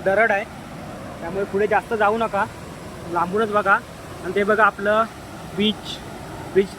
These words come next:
काचेचं ब्रिज ते बघा समोर दिसतंय. आणि इथे हलगर्जीपणा करू नका आल्यावरती मित्रांनो, खूप रिस्की आहे, कारण का ह्या साईडला पण बघा पूर्ण इकडे घळण आहे खालती आणि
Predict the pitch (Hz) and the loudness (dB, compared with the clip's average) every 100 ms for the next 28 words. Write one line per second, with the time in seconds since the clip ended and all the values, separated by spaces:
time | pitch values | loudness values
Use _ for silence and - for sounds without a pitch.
0 | - 185 180 202 196 214 214 214 208 208 | 2 2 4 2 4 2 2 2 2 2
1 | 196 196 185 196 208 202 233 - - - | 2 0 -2 -2 0 0 -2 -14 -14 -12
2 | - - - - 185 185 185 196 208 226 | -12 -12 -10 -2 0 2 4 4 4 2
3 | 226 226 226 226 240 226 208 208 208 196 | 4 4 4 2 2 2 4 4 2 2
4 | 196 196 202 208 247 - - - - 190 | 2 2 4 4 0 -6 -14 -10 0 2
5 | 196 - 226 220 208 202 202 208 208 190 | 2 6 6 6 2 0 2 4 4 2
6 | 190 208 196 208 214 202 208 240 - - | 2 0 2 0 2 2 4 2 -4 -12
7 | - - - - - - 180 208 220 226 | -12 -12 -12 -12 -10 -4 0 2 2 2
8 | - - - - - 175 202 175 190 233 | -4 -14 -14 -12 -10 -2 0 4 4 6
9 | 247 208 202 190 233 254 - - - - | 4 2 -2 0 -4 -4 -14 -14 -14 -12
10 | - - - - | -12 -12 -10 -8